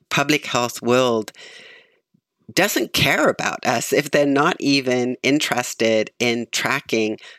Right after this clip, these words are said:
who's being impacted, who's receiving vaccinations, and who's receiving treatment.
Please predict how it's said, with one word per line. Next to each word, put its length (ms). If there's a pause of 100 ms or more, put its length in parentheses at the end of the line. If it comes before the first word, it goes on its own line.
(160)
who's 340
being 280
impacted, 800
who's 420
receiving 460
vaccinations, 840
and 140
who's 300
receiving 520 (400)
treatment. 460